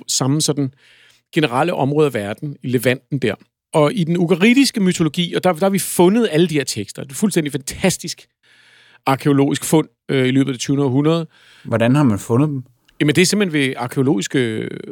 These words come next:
Speaker 1: udgravninger, simpelthen. Der blev åbnet sådan nogle templer, der var fylde, fu-, fulde af tekster. Det, det er fantastisk.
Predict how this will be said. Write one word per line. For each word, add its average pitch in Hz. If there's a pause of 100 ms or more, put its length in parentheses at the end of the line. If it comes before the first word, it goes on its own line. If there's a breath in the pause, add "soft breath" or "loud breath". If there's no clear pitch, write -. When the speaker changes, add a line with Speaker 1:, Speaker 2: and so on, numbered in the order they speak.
(160)
Speaker 1:
udgravninger, 135
simpelthen. 135 (300)
Der 151
blev 151
åbnet 165
sådan 170
nogle 165
templer, 208
der 170
var 143
fylde, 233 (100)
fu-, 214
fulde 262
af 170
tekster. 214 (560)
Det, 156
det 147
er 143
fantastisk. -